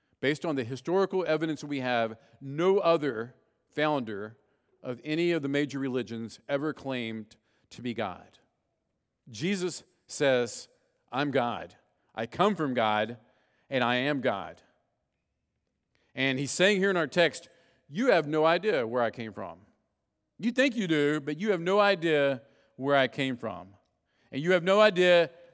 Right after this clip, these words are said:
that God sent me. I came to this planet because I was sent here by God. I came from God." And so he states that he came from God and he's on God's mission. And they're thinking, "No,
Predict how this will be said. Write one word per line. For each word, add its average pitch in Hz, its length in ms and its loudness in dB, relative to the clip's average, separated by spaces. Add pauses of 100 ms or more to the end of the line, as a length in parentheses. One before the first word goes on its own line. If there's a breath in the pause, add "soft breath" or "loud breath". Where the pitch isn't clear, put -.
that 131 260 -2
God 156 300 4
sent 180 340 0
me. 131 160 -2
I 208 300 4
came 208 560 4 (400 soft breath)
to 185 140 2
this 175 220 0
planet 175 560 2
because 143 300 -2
I 156 160 4
was 151 140 0
sent 190 280 -2
here 175 160 0
by 170 160 4
God. 123 480 2 (300 soft breath)
I 160 240 2
came 131 580 -4 (300)
from 127 200 -6
God." 104 440 0 (260 soft breath)
And 131 120 -6
so 156 120 -2
he 143 80 0
states 185 460 0
that 165 80 -4
he 135 60 -6
came 208 240 -2
from 214 160 -4
God 180 400 4 (220 loud breath)
and 156 120 -2
he's 160 180 -2
on 165 440 0
God's 165 460 4
mission. 151 580 -4 (560 soft breath)
And 160 120 0
they're 190 80 6
thinking, 214 340 2
"No, 233 460 4